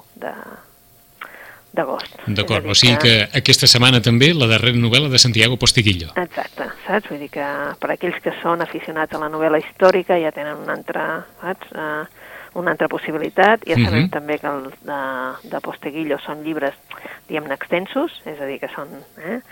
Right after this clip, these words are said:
Speaker 1: Però que és veritat que la gent que li agrada la novel·la històrica li agrada també que sí, que tingui forces pàgines, eh? Aquest és la continuació, per dir-ho d'alguna manera, de Los asesinos del emperador, eh?
Speaker 2: D'acord.
Speaker 1: Perquè ell ja havia fet una trilogia i ara n'està fent una altra,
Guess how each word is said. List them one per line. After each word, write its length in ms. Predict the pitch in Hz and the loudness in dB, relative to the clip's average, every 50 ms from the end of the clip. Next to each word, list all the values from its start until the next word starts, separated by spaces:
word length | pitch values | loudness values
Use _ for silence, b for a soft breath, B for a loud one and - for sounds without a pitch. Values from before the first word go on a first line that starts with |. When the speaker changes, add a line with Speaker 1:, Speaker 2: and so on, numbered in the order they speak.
| B B B B B | B B B B B
Speaker 1:
Però 200 | - 160 165 - | -2 0 0 0
que 80 | - 165 | 0 -2
és 80 | - | -2
veritat 400 | - 165 156 156 156 - 175 170 - | 0 -2 -2 0 2 2 2 2 2
que 100 | - 147 | -2 -4
la 120 | 135 131 | -2 -2
gent 180 | 156 160 147 151 | -4 -4 -8 -8
que 80 | - | -6
li 100 | 131 - | -6 -4
agrada 260 | 135 143 151 147 139 127 | -2 0 0 0 0 -2
la 60 | 127 139 | -4 -4
novel·la 180 | 151 160 143 - | -4 -4 -4 -4
històrica 400 | - - - 160 156 156 147 - 143 | -6 -6 -6 -6 -6 -6 -8 -8 -10
li 140 | 143 135 135 | -8 -6 -6
agrada 220 | 139 135 - - | -4 -4 -6 -6
també 420 | - 147 143 147 151 147 143 - - B B B B B B B B B B | -8 -10 -10 -8 -6 -6 -6 -8 -10 B B B B B B B B B B
que 120 | - 147 - - | -8 -8 -8 -8
sí, 240 | - 139 - 151 147 | -12 -12 -12 -12 -10
que 120 | - 170 160 | -8 -8 -8
tingui 400 | - 156 151 147 143 151 - - - - - - - | -8 -10 -10 -10 -10 -10 -10 -12 -14 -18 -16 -10 -8
forces 300 | - - - - 143 - - | -8 -8 -8 -10 -12 -12 -12
pàgines, 460 | - 120 131 - - 131 127 131 135 | -12 -14 -12 -14 -14 -12 -12 -10 -8
eh? 220 | 185 185 208 220 - B B B B B B B | -6 -6 -6 -8 -10 B B B B B B B
Aquest 320 | 156 - - - 175 - 180 | -6 -6 -4 -4 -4 -2 -2
és 100 | 165 - | -2 -2
la 140 | 170 170 180 | -2 -2 -2
continuació, 800 | - - 170 165 156 - 170 170 160 147 - - 175 170 165 160 | -4 -6 -12 -10 -8 -8 -8 -6 -6 -8 -8 -8 -6 -4 -4 -4
per 120 | 160 151 151 | -6 -8 -12
dir-ho 140 | 135 139 147 | -12 -12 -12
d'alguna 160 | 156 143 143 | -10 -10 -10
manera, 300 | 143 139 143 139 143 151 | -10 -8 -8 -6 -6 -6
de 120 | - 160 156 | -4 -4 -4
Los 160 | 160 156 147 170 | -4 -4 -6 -6
asesinos 460 | 151 - 156 - - 175 175 180 185 | -10 -10 -10 -12 -10 -6 -6 -6 -4
del 140 | - - 143 | -6 -6 -8
emperador, 500 | 139 - - 135 - 131 135 143 131 - - - - - | -8 -8 -8 -6 -4 -2 0 0 -2 -2 -4 -12 -8 -6
eh? 60 | 107 95 | -4 -2
Speaker 2:
D'acord. 300 | 90 92 101 98 85 78 | -2 -2 -2 -4 -6 -6
Speaker 1:
Perquè 160 | - - - | -10 -14 -12
ell 60 | 78 - | -8 -4
ja 80 | 147 | -4
havia 200 | 143 139 143 143 - | -4 -4 -4 -6 -8
fet 180 | - 135 131 | -8 -10 -12
una 180 | 147 135 143 151 | -10 -8 -8 -8
trilogia 600 | - 151 135 147 160 156 170 175 180 185 185 185 | -8 -8 -6 -6 -8 -6 -4 -4 -4 -2 -2 -4
i 140 | - - 165 | -6 -8 -10
ara 160 | 165 135 139 | -8 -8 -8
n'està 260 | 139 139 139 - - - | -8 -8 -10 -10 -12 -12
fent 220 | - - 135 135 | -12 -12 -14 -14
una 160 | 135 135 - - | -14 -16 -16 -16
altra, 320 | 113 - - - - | -16 -14 -12 -12 -12